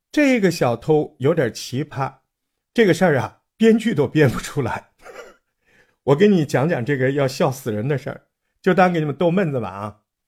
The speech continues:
就是这个国庆假期，在哪儿呢？在江苏的南京。江苏南京的李先生跟朋友开着车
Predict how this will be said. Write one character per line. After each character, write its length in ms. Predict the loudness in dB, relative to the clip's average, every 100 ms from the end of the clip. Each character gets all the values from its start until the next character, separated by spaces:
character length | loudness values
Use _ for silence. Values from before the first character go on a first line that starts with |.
| _ _ _ _
就 140 | 4 4
是 120 | 4
这 140 | 2
个 120 | 2
国 140 | 0 -2
庆 160 | -4
假 180 | -4 -6
期， 340 | -8 -14 -18 _
在 140 | -4 -4
哪 120 | -4
儿 120 | -8
呢？ 200 | -12 -12 -14 _
在 140 | -6 -2
江 260 | 0 -2
苏 220 | -4 -6
的 120 | -6 -6
南 340 | -6 -4 -4
京。 280 | -4 -6 -8 _ _ _ _ _ 2
江 200 | 4 4
苏 140 | 2
南 220 | 2 2
京 160 | 2 0
的 100 | 0 -2
李 280 | -6 -8 -10
先 320 | 2 4 4
生 180 | 0 -6 _ _ _
跟 220 | 2 2
朋 260 | -2 -2 2
友 160 | 0
开 280 | 0 -4 -2
着 120 | -2
车 440 | -6 -4 -4 -4